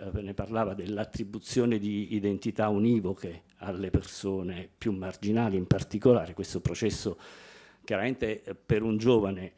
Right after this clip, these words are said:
<laughs> è molto difficile, cioè molto, mm, più difficile attribuire a un giovane un'identità unica.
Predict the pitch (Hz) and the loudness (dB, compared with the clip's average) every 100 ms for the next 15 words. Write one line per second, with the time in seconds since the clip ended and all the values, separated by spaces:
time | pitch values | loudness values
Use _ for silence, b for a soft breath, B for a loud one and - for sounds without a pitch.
0 | - - - 107 107 120 110 - 104 - | -12 -6 -4 -2 2 2 2 0 0 2
1 | 202 165 127 101 92 - - - 87 90 | 2 2 2 0 -4 -8 -4 -2 0 0
2 | 123 - 107 101 98 95 - 110 101 - | -2 0 -2 -2 -6 -4 0 2 0 -2
3 | 175 127 104 101 - 110 98 101 107 104 | 0 0 -2 -6 -4 -6 -2 2 2 2
4 | 95 90 90 98 101 92 85 85 90 90 | 0 -2 -4 0 0 0 -4 -8 -8 -8
5 | 87 104 92 98 92 B B - 131 85 | -10 -10 -6 -6 -8 B B 0 2 2
6 | 82 117 | -4 -6